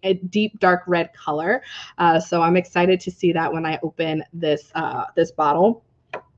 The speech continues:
So it is Calif-, uh, California Petite Syrah, uh, fourteen percent alcohol. So it's got, it's got some alcohol in it.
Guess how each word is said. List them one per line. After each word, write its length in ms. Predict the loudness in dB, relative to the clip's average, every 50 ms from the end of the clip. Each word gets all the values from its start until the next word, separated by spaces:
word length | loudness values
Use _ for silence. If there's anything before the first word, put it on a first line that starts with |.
| _ -20 -20 _ -18 -16
So 480 | -16 -6 0 4 6 6 8 6 6 6 6
it 220 | 4 4 4 4
is 500 | 4 6 8 8 10 10 10 8 8 6 2 -4 -20 -20 -20 _ -8
Calif-, 440 | -2 4 6 6 6 6 4 0 -4 0 2
uh, 100 | 0 0
California 840 | 0 -2 0 4 4 4 4 4 2 4 4 4 4 4 4 2 0 -2 -8 -20 _ -2
Petite 400 | -2 -2 0 2 0 0 0 2
Syrah, 540 | 2 4 4 6 6 4 4 4 2 2 0 -2 -10 -20 -20 -20 _ -4
uh, 140 | -2 -2 0
fourteen 440 | 4 6 6 6 6 6 4 2 4
percent 380 | 4 2 2 2 2 2 2 4
alcohol. 520 | 2 2 2 4 2 2 2 4 2 2 2
So 100 | 4 2
it's 180 | 2 2 0
got, 320 | 0 0 2 2 2 0 -4 -10 _ _ _ -20 -8 _
it's 200 | 4 4 4 4
got 200 | 6 6 6 6
some 180 | 6 4 2 2
alcohol 560 | 2 2 2 4 4 4 4 6 6 4 4 2
in 180 | 0 -2 -2 -2
it. 180 | -2 -4 -4